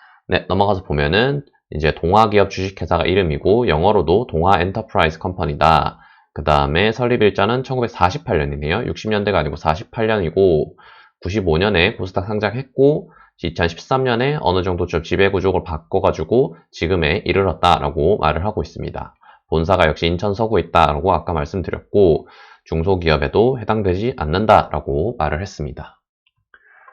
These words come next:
네, 넘어가서 이제 주요 사업 내용 부분에 있는데요. 좀 길어서 제가 중요한 부분만 표시를 했는데 목재 사업과 자동차 사업 이게 두 가지로 나뉘어져 있고 엠디에프, 뭐 피비, 엠에프비,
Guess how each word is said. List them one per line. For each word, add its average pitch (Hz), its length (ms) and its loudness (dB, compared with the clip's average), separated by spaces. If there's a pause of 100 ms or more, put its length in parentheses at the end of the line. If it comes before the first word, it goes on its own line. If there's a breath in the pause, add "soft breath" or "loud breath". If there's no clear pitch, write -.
네, - 100 -2
넘어가서 101 440 4
이제 78 140 2
주요 127 360 2
사업 139 340 2
내용 87 300 4
부분에 82 280 -2
있는데요. 73 440 -4
좀 101 180 -6
길어서 107 460 2
제가 76 280 -2 (260)
중요한 110 360 -2
부분만 90 320 -2
표시를 151 300 -4
했는데 80 500 -2 (240 loud breath)
목재 87 300 0
사업과 113 520 2
자동차 127 440 -2
사업 76 320 -2
이게 - 180 -4
두 80 160 -4
가지로 95 300 2
나뉘어져 73 340 -2
있고 131 520 0 (1160 loud breath)
엠디에프, 107 1000 0
뭐 80 160 2
피비, 123 380 0
엠에프비, 104 800 0